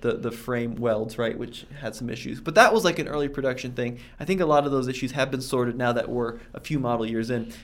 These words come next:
And people, for the most part that I talked to, super pleased with the long-term capability and longevity. Now, talking about technology and infotainment, um, there are three different screens, and you want to talk about postage stamp,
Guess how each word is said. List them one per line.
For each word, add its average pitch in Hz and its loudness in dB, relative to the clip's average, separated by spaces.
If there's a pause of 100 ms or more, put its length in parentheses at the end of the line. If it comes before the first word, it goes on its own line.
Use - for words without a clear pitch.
And 156 -4
people, 220 6
for 180 4
the 170 2
most 160 2
part 151 0
that 139 -4
I 127 2
talked 127 -2
to, 117 -4 (140)
super 220 2
pleased 131 -2
with 123 -4
the 120 -6
long-term 113 -4
capability 113 -2
and 107 -4
longevity. 127 2 (300)
Now, 185 8
talking 220 4
about 190 4
technology 165 2
and 151 -6
infotainment, 156 0 (720)
um, 143 2
there 170 6
are 175 8
three - -4
different 214 -2
screens, 135 -4 (260)
and 175 2
you 170 4
want 214 8
to 233 0
talk 196 2
about 170 4
postage 220 2
stamp, 117 -6